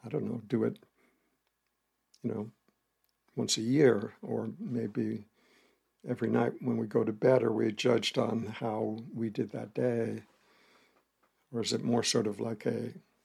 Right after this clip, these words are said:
you know, lifetime batting average? How did we do overall compared to what? Right. So you can see this, this whole movement of,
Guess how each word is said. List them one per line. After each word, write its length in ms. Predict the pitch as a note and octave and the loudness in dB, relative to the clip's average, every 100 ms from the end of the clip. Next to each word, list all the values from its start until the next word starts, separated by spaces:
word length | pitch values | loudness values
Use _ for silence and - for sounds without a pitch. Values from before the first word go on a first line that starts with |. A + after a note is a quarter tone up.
| _ _ _ _ _ _ - - _ | _ _ _ _ _ _ -20 -20 _
you 80 | A#2 | -4
know, 80 | A2+ | -2
lifetime 560 | A2+ B2+ A#2+ - A#2 | 6 6 6 2 0
batting 420 | A2+ A#2 A#2+ A#2 A2 | 4 6 6 4 2
average? 340 | G#2+ G#2 G#2+ | 0 0 2
How 140 | A#2 | 4
did 200 | A#2 A#2+ | 6 4
we 100 | A#2 | 4
do 300 | G#2+ A#2+ A2 | 2 2 2
overall 520 | A2+ A2 A2 A2 A2 A2 | 0 -2 -4 -4 -4 -4
compared 520 | A#2 G#2+ B2+ A#2 G#2+ | -4 0 2 2 -2
to 480 | - A#2 A2+ A2 A2 - _ _ _ _ _ _ _ | -2 0 0 -4 -8 -14 _ _ _ _ _ _ _
what? 320 | B2+ B2+ B2 - - - _ _ _ _ _ _ _ _ _ _ _ _ _ _ _ _ | -4 -4 -4 -12 -20 -20 _ _ _ _ _ _ _ _ _ _ _ _ _ _ _ _
Right. 260 | C#3+ C3 D#3 - _ _ _ | -14 -14 -14 -18 _ _ _
So 160 | - B2+ | 0 4
you 80 | C3 | 6
can 160 | C3+ | 6
see 340 | B2 - F3 E3 | 6 6 6 4
this, 360 | C3 C#3 - | 4 4 4
this 280 | - C3+ - | 2 2 2
whole 300 | - D3 C#3+ | 4 6 8
movement 720 | B2+ B2 B2+ D3 - A2+ A2+ - | 8 6 6 4 2 0 0 -4
of, 340 | B2+ A#2 A2+ | -4 -2 -4